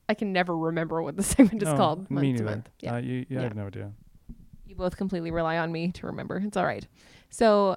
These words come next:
Speaker 3: as always, we asked Ben to find a wine, fifteen dollars or under.
Speaker 2: Mm-hmm.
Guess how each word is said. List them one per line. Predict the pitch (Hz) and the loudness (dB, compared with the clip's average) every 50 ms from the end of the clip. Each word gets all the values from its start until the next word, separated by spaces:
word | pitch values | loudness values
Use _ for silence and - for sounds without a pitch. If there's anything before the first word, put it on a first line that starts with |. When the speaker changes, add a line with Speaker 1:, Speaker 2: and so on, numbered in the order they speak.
| - | -2
Speaker 3:
as | - 175 196 208 196 | -2 -2 -2 -2 0
always, | 143 175 175 175 170 196 226 240 226 - | 0 0 2 2 2 0 -2 -4 -6 -8
we | - 185 175 165 160 160 - - | -6 -6 -4 -4 -4 -6 -6 -6
asked | - 151 147 - - - | -6 -6 -6 -6 -6 -6
Ben | 165 156 165 165 | -6 -6 -6 -8
to | - - - 175 165 156 156 151 - - - - | -10 -8 -6 -6 -4 -4 -4 -6 -8 -10 -14 -12
find | - 165 147 143 151 160 - - - | -10 -8 -8 -6 -6 -8 -10 -10 -10
a | 160 147 147 151 151 156 180 196 196 - - - - - - _ | -10 -10 -8 -8 -10 -10 -12 -12 -16 -18 -18 -16 -18 -18 -18 _
wine, | - 185 180 175 160 147 143 - 156 196 240 262 302 311 - - - | -14 -10 -6 -6 -6 -6 -6 -6 -4 -4 -4 -4 -6 -8 -14 -12 -10
fifteen | - 180 - - 185 180 | -10 -10 -8 -6 -6 -4
dollars | 165 156 160 160 160 165 | -4 -2 -4 -4 -4 -6
or | 151 - | -8 -8
under. | 160 156 160 185 262 311 _ _ | -8 -8 -8 -8 -8 -10 _ _
Speaker 2:
Mm-hmm. | - 131 127 120 120 143 165 | -6 -4 -4 -4 -4 -4 -6